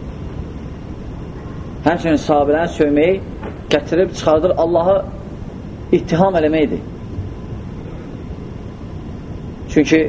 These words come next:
elə çıxır ki, Peyğəmbər sallallahu əleyhi və səlləmin yaxşı tərbiyəçi deyildi. Bunun ətrafı elə hamısı münafiq,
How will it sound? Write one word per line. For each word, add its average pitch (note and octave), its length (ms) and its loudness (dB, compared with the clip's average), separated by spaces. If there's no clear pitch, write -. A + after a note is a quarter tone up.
elə D#3+ 200 6
çıxır F3+ 200 2
ki, D#3 160 0
Peyğəmbər E3 400 4
sallallahu D#3+ 300 4
əleyhi - 100 -6
və E3 40 2
səlləmin - 840 0
yaxşı G#3+ 300 0
tərbiyəçi D#3 440 2
deyildi. C3+ 320 2
Bunun E3+ 260 6
ətrafı E3+ 420 4
elə E3 140 4
hamısı E3+ 260 2
münafiq, E3 560 6